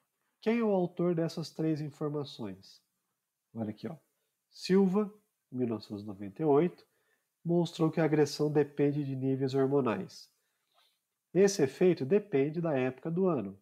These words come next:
No verão, a ação hormonal na agressão é muito mais intensa. Será que o Silva, ele é responsável por essas três informações?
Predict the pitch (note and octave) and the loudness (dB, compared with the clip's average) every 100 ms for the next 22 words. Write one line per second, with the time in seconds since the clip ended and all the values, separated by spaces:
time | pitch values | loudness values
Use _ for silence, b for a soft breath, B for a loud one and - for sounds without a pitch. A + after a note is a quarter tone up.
0 | _ _ _ _ _ _ _ _ A#2+ F3 | _ _ _ _ _ _ _ _ -2 0
1 | G3 D3 C3+ F#3 A#2+ - C3 A2+ - C#3 | 4 4 4 2 0 -4 -10 -10 -4 0
2 | C#3 C#3 C3+ A#2+ C3 D3 B2+ C3 C3+ - | 0 0 0 0 0 -2 -4 -4 -6 -6
3 | E3+ E3 C#3+ D#3+ D#3+ D#3 D#3 E3 D3 B2+ | -4 -4 -4 -6 -6 -6 -4 -6 -6 -6
4 | G2+ G2 - _ _ _ _ _ _ _ | -6 -8 -16 _ _ _ _ _ _ _
5 | _ _ - - F#3 G3 A#3 A3 F#3+ A#2+ | _ _ -16 0 4 4 2 0 0 0
6 | G2 - _ _ D3+ C#3 - - G3 E3 | -2 -12 _ _ -4 -2 -4 0 2 2
7 | A2+ G2+ - - C3+ B2+ C#3 - A#2+ A2+ | -2 -6 -8 -6 -4 -2 -4 -6 -8 -6
8 | - D3 A2+ A2+ B2 A#2 A2+ - - - | -2 -2 -2 -6 -4 -4 -4 -8 -14 -10
9 | - D#3 A#2 - - - _ _ _ _ | -2 2 2 -2 -12 -20 _ _ _ _
10 | _ _ _ - A2+ G#2+ A#2+ A2 G#2 - | _ _ _ -12 -10 -4 -2 -2 -2 -2
11 | D#3 A#2 F#2+ - - | 0 0 -4 -14 -20